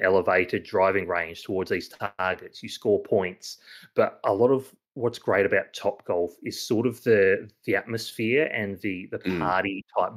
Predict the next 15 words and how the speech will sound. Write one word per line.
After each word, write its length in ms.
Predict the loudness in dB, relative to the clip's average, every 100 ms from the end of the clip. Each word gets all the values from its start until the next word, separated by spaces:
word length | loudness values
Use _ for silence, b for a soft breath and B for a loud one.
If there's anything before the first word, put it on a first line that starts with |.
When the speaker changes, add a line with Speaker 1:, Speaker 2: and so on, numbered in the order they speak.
| -2
Speaker 1:
vibe 320 | 0 0 0
around 260 | 0 0
it 100 | 0
all. 280 | 0 -2 -2 -10 B B B
So 340 | -6 0 2 2
I 80 | 0
think, 420 | 0 0 -2 -8 -6
I 60 |
think 300 | -2 -2 -2
the 500 | 2 6 6 4 0 -4
video 300 | -4 0 2
game 280 | 2 0 0
version 340 | 0 0 -4
of 140 | -10
Topgolf 580 | -6 -4 -4 0 0 0